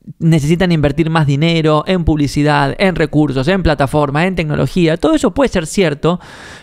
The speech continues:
pero en mi, en mi ecuación, ¿sí? Eh, siempre intento que el, que la inversión de tiempo sea superior a la de dinero.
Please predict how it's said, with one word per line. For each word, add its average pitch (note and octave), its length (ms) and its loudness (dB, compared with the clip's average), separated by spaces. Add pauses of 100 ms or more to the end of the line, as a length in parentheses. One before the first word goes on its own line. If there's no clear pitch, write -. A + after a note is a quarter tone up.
(120)
pero D#3+ 500 0
en F#3 260 0
mi, G#3 540 -2 (1120)
en F3 160 2
mi F#3+ 100 0
ecuación, A3 520 0 (500)
¿sí? A3+ 340 -2 (500)
Eh, E3 160 -4
siempre A3+ 340 0
intento G3+ 440 -2
que E3+ 100 -2
el, D3+ 220 -8 (100)
que D#3+ 80 0
la D#3 80 0
inversión E3+ 420 -2
de G#3+ 80 2
tiempo A#3 340 -2
sea F3 220 -4
superior F3+ 720 0
a C#3+ 100 -2
la C#3+ 100 0
de C#3 140 0
dinero. B2 400 -6